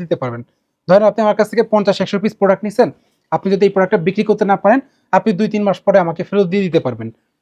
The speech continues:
তো দুই মাসের আগে ফেরত দিলে কিন্তু আমরা টেন পার্সেন্ট কেটে রাখি। তো এই জন্য আপনি দুই মাস তিন মাস হচ্ছে বিক্রি করার চেষ্টা করবেন। তারপর যদি বিক্রি করতে না পারেন, আপনি আমাকে ফেরত দিয়ে টাকা ফেরত নিতে পারবেন। একবারে সুপার ইনটেক প্রোডাক্ট, হান্ড্রেড পার্সেন্ট অরিজিনাল জেনুইন প্রোডাক্ট। সর্বনিম্ন হচ্ছে এই প্রোডাক্টটা আপনাদেরকে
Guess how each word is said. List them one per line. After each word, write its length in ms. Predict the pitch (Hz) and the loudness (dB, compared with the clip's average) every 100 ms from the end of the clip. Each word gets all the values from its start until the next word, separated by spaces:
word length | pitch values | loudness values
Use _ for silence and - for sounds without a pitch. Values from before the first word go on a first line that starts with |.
| _ - | _ -2
তো 20 | 165 | 2
দুই 80 | 202 | 4
মাসের 180 | 202 226 208 | 4 4 4
আগে 100 | 202 | 2
ফেরত 160 | 208 196 | -2 -2
দিলে 120 | 208 | 0
কিন্তু 140 | 208 220 | 0 -2
আমরা 120 | 214 214 | -4 -2
টেন 120 | 185 175 | -2 -2
পার্সেন্ট 220 | 196 208 | -4 -4
কেটে 160 | 208 214 | 0 4
রাখি। 180 | 202 233 285 _ _ - | 4 2 0 _ _ 0
তো 40 | 208 | 4
এই 40 | |
জন্য 100 | 226 277 | 4 2
আপনি 120 | 269 190 | 0 -2
দুই 80 | 220 | 0
মাস 100 | 208 - | -2 -2
তিন 100 | 202 | -4
মাস 80 | 196 196 | -4 -4
হচ্ছে 140 | 185 175 | -6 -6
বিক্রি 140 | 180 185 | -2 2
করার 140 | 190 - _ _ - | 2 0 _ _ -2
চেষ্টা 220 | 190 202 190 | 0 2 2
করবেন। 180 | 196 254 | 0 0
তারপর 180 | 190 170 180 | 0 0 -2
যদি 120 | 180 156 | -2 -2
বিক্রি 160 | 202 202 | 0 0
করতে 140 | 196 185 | 2 0
না 60 | 175 | 0
পারেন, 140 | 240 277 _ _ 160 | 0 -2 _ _ -2
আপনি 120 | 185 180 | 0 0
আমাকে 160 | 170 - | -2 -2
ফেরত 160 | 190 180 | -2 0
দিয়ে 120 | 202 185 | 0 0
টাকা 140 | 165 165 | 0 -2
ফেরত 160 | 156 143 | -6 -8
নিতে 140 | 139 127 | -10 -8
পারবেন। 200 | 117 123 - _ _ | -8 -10 -14 _ _
একবারে 300 | 175 165 208 202 | -2 2 2 2
সুপার 240 | 190 190 196 | 0 2 2
ইনটেক 200 | 180 202 - | 2 0 2
প্রোডাক্ট, 240 | 196 240 - _ _ | 2 2 -2 _ _
হান্ড্রেড 240 | 165 175 190 | -4 -2 0
পার্সেন্ট 240 | 208 190 208 - | 0 -2 -2 2
অরিজিনাল 360 | 185 170 190 254 269 _ _ 131 | 2 2 0 -2 -4 _ _ -2
জেনুইন 380 | 151 208 220 180 | 4 6 4 4
প্রোডাক্ট। 260 | 165 123 - _ _ - | 2 0 -6 _ _ 0
সর্বনিম্ন 500 | 202 190 226 240 247 | 2 4 2 4 2
হচ্ছে 180 | 226 247 226 | 4 4 6
এই 80 | 202 208 | 4 4
প্রোডাক্টটা 280 | 208 208 214 | 2 2 -2
আপনাদেরকে 380 | 208 202 180 | 0 -2 4